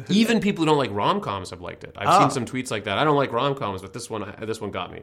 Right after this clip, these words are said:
Speaker 2: <laughs>
Speaker 1: Well,
Speaker 2: Like, I've
Speaker 1: it's
Speaker 2: seen a few of those too,
Speaker 1: yeah,
Speaker 2: yeah.
Speaker 1: so it's got a lot of jokes,
Speaker 2: So
Speaker 1: do
Speaker 2: the
Speaker 1: you know what I mean?
Speaker 2: curmudgeons, yeah, there's so many jokes that if
Speaker 1: Yeah.
Speaker 2: you don't like, if you, if you don't like the romance, th-, there'll be jokes in a second.
Speaker 1: Yeah, there's heaps of them.
Speaker 2: <laughs> Yeah,
Speaker 1: And,
Speaker 2: exactly.
Speaker 1: and seeing it in a cinema was great. I, I feel like that's one of the great challenges of,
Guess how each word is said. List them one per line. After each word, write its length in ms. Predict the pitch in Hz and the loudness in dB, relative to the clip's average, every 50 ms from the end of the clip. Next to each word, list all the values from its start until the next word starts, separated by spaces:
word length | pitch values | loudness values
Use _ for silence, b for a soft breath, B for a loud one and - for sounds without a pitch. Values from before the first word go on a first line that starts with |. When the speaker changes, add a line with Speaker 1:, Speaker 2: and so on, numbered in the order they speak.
| _ _ | _ _
Speaker 2:
<laughs> 140 | - - - | -18 -8 0
Speaker 1:
Well, 120 | 143 - | 6 10
Speaker 2:
Like, 100 | - 135 | 10 10
I've 60 | 147 - | 12 10
Speaker 1:
it's 120 | 160 - | 8 10
Speaker 2:
seen 120 | - 214 196 | 10 10 10
a 40 | - | 10
few 160 | - - 175 | 8 4 4
of 120 | 160 147 | 4 6
those 260 | 170 160 - - - | 4 4 4 2 -4
too, 140 | - 190 175 | -2 -2 0
Speaker 1:
yeah, 80 | 240 233 | 2 4
Speaker 2:
yeah. 160 | 226 202 180 | 4 4 6
Speaker 1:
so 180 | - 185 165 160 | 6 6 6 6
it's 220 | 170 - - 214 | 4 2 0 -2
got 180 | 190 - - 151 | 2 4 6 6
a 60 | 143 | 8
lot 160 | 143 147 135 | 8 6 6
of 60 | 131 | 6
jokes, 320 | 127 160 196 226 170 - - | 4 4 6 6 4 4 4
Speaker 2:
So 40 | |
Speaker 1:
do 40 | 139 | 6
Speaker 2:
the 40 | 151 | 6
Speaker 1:
you 60 | 190 | 8
know 60 | 180 | 8
what 20 | 170 | 8
I 40 | 151 | 10
mean? 40 | 151 190 | 10 10
Speaker 2:
curmudgeons, 260 | 214 233 135 123 151 | 10 8 6 4 6
yeah, 100 | 175 143 | 6 6
there's 160 | 127 123 - | 6 4 4
so 140 | - 175 175 | 4 4 4
many 160 | 170 151 127 | 6 4 4
jokes 340 | 110 143 139 104 - - - | 4 4 2 2 2 -2 -2
that 140 | 117 110 110 | 0 4 6
if 40 | 196 | 6
Speaker 1:
Yeah. 80 | 202 | 6
Speaker 2:
you 40 | 143 | 8
don't 180 | 120 151 160 147 | 8 8 8 8
like, 280 | 147 143 127 - - | 8 6 6 4 2
if 100 | 131 - | -4 -4
you, 180 | 123 123 117 110 104 - | -2 -2 -2 -4 -4 -6
if 120 | 123 127 | -4 -2
you 60 | 139 | 0
don't 100 | 143 147 | 2 2
like 100 | 139 127 | 2 2
the 80 | 120 117 | 0 0
romance, 400 | 117 123 117 107 95 95 - - | 0 2 2 0 -2 -2 -4 -2
th-, 140 | 127 - 135 | -4 -2 0
there'll 160 | 143 151 151 | 2 4 6
be 80 | 160 | 6
jokes 340 | 147 151 160 151 139 - - | 6 8 6 6 6 4 2
in 60 | 127 | -2
a 40 | 117 | -2
second. 340 | - - - 208 - - - | -2 2 2 2 2 2 -4
Speaker 1:
Yeah, 40 | - | -2
there's 180 | 185 190 - | 0 0 2
heaps 260 | 165 220 262 196 180 196 | 2 4 8 8 8 8
of 100 | 170 139 | 8 2
them. 140 | 127 110 | 2 2
Speaker 2:
<laughs> 20 | 139 | 2
Yeah, 80 | 143 | 4
Speaker 1:
And, 100 | 180 196 | 4 4
Speaker 2:
exactly. 360 | 185 - - 117 117 - - - - | 4 2 0 -4 -4 -6 -8 -2 2
Speaker 1:
and 280 | 196 220 220 208 202 | 4 4 4 2 0
seeing 240 | - - 262 285 277 | 0 2 2 4 4
it 100 | 262 214 | 6 4
in 80 | 190 165 | 4 4
a 80 | 160 | 2
cinema 460 | 113 - 160 160 175 190 170 - 135 - | 0 0 0 0 2 2 0 -2 -4 -4
was 500 | 139 131 135 127 123 117 117 110 - - _ - | -2 0 0 2 2 0 -2 -4 -8 -12 _ -8
great. 320 | - 139 139 139 147 127 - | -2 0 2 2 2 0 0
I, 180 | - 139 135 131 - | 0 0 2 2 0
I 60 | 139 | 0
feel 160 | - 208 196 | 2 2 2
like 160 | 190 151 - - | 2 2 0 0
that's 260 | 139 143 - - - | -2 -4 -4 -2 -2
one 100 | 143 131 | -2 -2
of 120 | 123 107 | -2 -2
the 80 | - 110 | -4 -4
great 240 | 131 127 120 - - | -4 -2 -4 -4 -4
challenges 680 | - 143 123 123 139 156 147 123 117 - 123 - - | -4 -4 -2 -2 -2 -2 -2 -4 -6 -8 -8 -10 -8
of, 480 | - 131 113 113 104 104 117 - - | -6 -6 -4 -6 -6 -8 -10 -14 -16